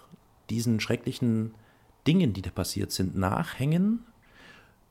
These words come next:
Beziehungsweise gibt's vielleicht auch deren Nachfahren dann noch, die dann eben auch entsprechend geprägt sind. Aber so dieses,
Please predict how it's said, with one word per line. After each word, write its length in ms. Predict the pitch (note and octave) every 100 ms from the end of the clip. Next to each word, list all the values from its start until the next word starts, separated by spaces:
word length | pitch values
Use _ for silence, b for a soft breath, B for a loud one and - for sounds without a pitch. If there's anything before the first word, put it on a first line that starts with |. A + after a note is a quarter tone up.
| _
Beziehungsweise 560 | - - - A#2 A2 G#2
gibt's 260 | - -
vielleicht 240 | - F#2 -
auch 80 | -
deren 300 | G2 F#2+ F#2
Nachfahren 560 | F#2+ - G#2 F2+ F2+
dann 160 | E2+ F2
noch, 160 | F2+
die 100 | - -
dann 140 | F#2
eben 200 | F2 F#2
auch 180 | F#2 F#2
entsprechend 460 | G#2 - F#2+ F#2+ F2+
geprägt 720 | - _ - - G2 F2+ -
sind. 260 | - F#2
Aber 180 | - G#2+
so 120 | G2
dieses, 480 | G2+ G2+ G2 - -